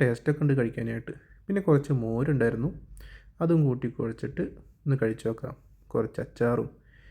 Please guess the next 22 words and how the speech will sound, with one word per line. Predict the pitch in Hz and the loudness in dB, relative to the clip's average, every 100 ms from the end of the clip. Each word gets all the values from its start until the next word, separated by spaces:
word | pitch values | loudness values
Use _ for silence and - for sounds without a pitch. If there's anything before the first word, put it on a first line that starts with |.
| - - | -16 -2
പിന്നെ | 196 165 | 4 6
അതുപോലെ | 135 120 113 | 6 4 -2
തന്നെ | 120 117 | -4 -4
മുട്ട | 113 - 120 | -6 -4 0
വറുത്തെടുത്തിട്ട്, | 120 120 120 120 - - 139 - - - - - | 0 0 -4 -4 -6 -4 -6 -6 -16 -20 -12 -2
നല്ല | 156 139 | 2 4
അടിപൊളി | 127 131 139 123 | 4 4 2 2
മുട്ട | 123 117 | 0 0
വറുത്താണ് | 117 113 113 | 0 -4 -4
ട്ടോ. | 117 113 - - - - - - - - - - - - - - - | -8 -12 -16 -20 -20 -20 -20 -20 -20 -20 -20 -20 -20 -20 -20 -12 -2
അതിൽ | 131 | 2
നിന്നൊരു | 127 123 - | 2 0 0
പീസ് | 117 120 143 | -2 0 -2
എടുത്തിട്ട് | 117 113 120 - | -2 -4 -4 -2
കഴിച്ചു | 123 113 - | -2 -2 -4
നോക്കാം. | 110 - 143 - - - - - - - - - - - - - - - - - - - - - _ _ - | -6 -8 -12 -18 -20 -20 -20 -20 -20 -20 -20 -20 -20 -20 -20 -20 -20 -20 -20 -20 -20 -20 -20 -20 _ _ 4
സംഭവം | 151 202 | 6 6
നല്ല | 196 180 175 | 4 2 2
ടേസ്റ്റ് | 113 113 - | 0 0 0
ഉണ്ടാവും | 151 139 127 | 4 4 2
എല്ലാം | 117 120 | 0 0
കൂടി | 127 | 0